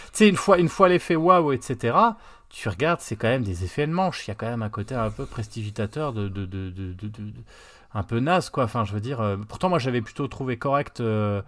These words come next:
euh, en le voyant, euh, en me disant, « Ah, c'est pas mal », mais tu, tu surfes sur du multivers, tu surfes sur, euh, sur plein de choses, et finalement, t'as, tu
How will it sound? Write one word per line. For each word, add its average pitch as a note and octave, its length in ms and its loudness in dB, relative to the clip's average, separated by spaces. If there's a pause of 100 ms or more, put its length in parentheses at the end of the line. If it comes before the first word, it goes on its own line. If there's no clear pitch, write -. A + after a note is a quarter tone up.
(300)
euh, G#2 240 2
en G#2 200 2
le F#2+ 40 -4
voyant, B2 460 0 (320)
euh, A2 160 0
en G#2 100 2
me G2 80 0
disant, « G#2+ 240 -2
Ah, B2+ 60 0
c'est - 120 -10
pas D3 100 0
mal », F#3 220 0
mais G2+ 60 -2
tu, - 180 -12
tu - 160 -14
surfes - 280 -2
sur A#2+ 180 -6
du F#2+ 140 -2
multivers, C#3 680 0
tu - 160 -16
surfes - 300 -8
sur, A2+ 240 -6
euh, G#2+ 220 2 (360)
sur - 240 -16
plein A#2+ 180 0
de A2 80 2
choses, F#3 340 -2
et G2+ 40 -2
finalement, A2+ 460 -4
t'as, G#2 180 -4
tu - 160 -18